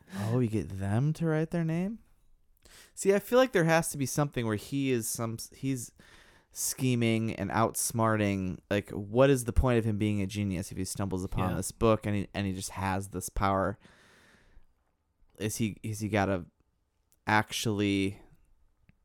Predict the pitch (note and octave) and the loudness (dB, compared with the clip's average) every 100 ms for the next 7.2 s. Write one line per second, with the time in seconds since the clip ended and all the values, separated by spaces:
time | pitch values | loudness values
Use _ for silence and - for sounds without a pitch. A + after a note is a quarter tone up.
0 | _ _ _ - A2+ G#2 - G2+ F2+ F2 | _ _ _ -6 -2 -2 -4 -6 -6 -6
1 | D2+ D2+ - _ _ _ - - F2+ D#2+ | -6 -8 -12 _ _ _ -20 -12 -6 -6
2 | - A1+ - - - - - F2+ - D2+ | -6 -10 -8 -8 -8 -10 -10 -8 -6 -8
3 | - - - - - - C2+ B1+ A1 - | -8 -10 -10 -16 -14 -12 -10 -8 -10 -10
4 | D2+ F#2+ - D3+ F3 A3 A#3 G#3+ - E3+ | -8 -8 -4 2 4 4 4 4 2 0
5 | D#3+ D3+ C#3 B2+ A2 C3+ C3 A#2+ D#2 - | 2 2 2 0 0 -2 -2 -2 -4 -4
6 | A#2 A2 C3 A#2 G#2 - - - - - | -4 -4 -6 -6 -8 -12 -14 -12 -12 -14
7 | - | -18